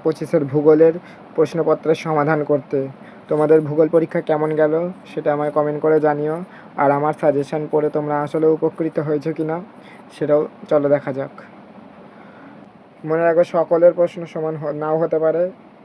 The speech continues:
আগে পরে হতে পারে, তাই সবাই ভালো করে মিলিয়ে নিও। প্রথম প্রশ্ন, হিমালয়ের একটি সরলবর্গী উদ্ভিদের উদাহরণ হলো, এর সঠিক উত্তর অপশন ঘ,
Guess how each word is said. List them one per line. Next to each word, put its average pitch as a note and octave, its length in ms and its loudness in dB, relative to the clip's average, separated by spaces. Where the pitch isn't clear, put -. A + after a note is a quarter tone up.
আগে D3+ 220 0
পরে D#3+ 220 2
হতে D#3+ 240 -2
পারে, D#3 160 -2
তাই D3 140 2
সবাই D#3 240 0
ভালো D3+ 220 0
করে D#3+ 220 0
মিলিয়ে C#3+ 260 -4
নিও। C3 160 -10
প্রথম E3+ 320 4
প্রশ্ন, F#3 260 4
হিমালয়ের E3+ 500 4
একটি F3+ 120 -4
সরলবর্গী E3 720 2
উদ্ভিদের D#3+ 420 2
উদাহরণ D#3+ 400 2
হলো, D3 180 -4
এর D#3+ 60 -4
সঠিক E3+ 280 0
উত্তর E3 240 0
অপশন D#3+ 220 -4
ঘ, C#3+ 40 -4